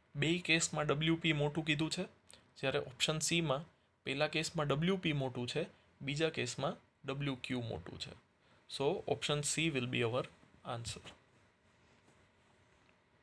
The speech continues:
એના પછી નેક્સ્ટ, two springs have spring constants K one and K two respectively. Both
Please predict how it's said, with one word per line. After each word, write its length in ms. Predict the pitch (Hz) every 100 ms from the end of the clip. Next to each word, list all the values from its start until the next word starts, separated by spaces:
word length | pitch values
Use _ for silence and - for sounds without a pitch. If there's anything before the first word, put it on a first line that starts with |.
| _ _ - - - - - - 135
એના 120 | 143
પછી 200 | 156 165 147
નેક્સ્ટ, 320 | 151 160 - - - _ _ _ _ _ _ _ - - _ _ _ _ _ _ -
two 120 | 190 208 -
springs 420 | 147 127 131 147 - _ -
have 160 | 147 147
spring 260 | - 185 202 190
constants 540 | 127 123 - - 156 - - _ _ _ _ -
K 140 | 147 156
one 100 | 185 190 -
and 100 | 143 135
K 100 | 143 143
two 100 | 127 143 - - 143
respectively. 640 | 139 - - - - - - _ _ _ _ _ _ _ _ -
Both 240 | 139 151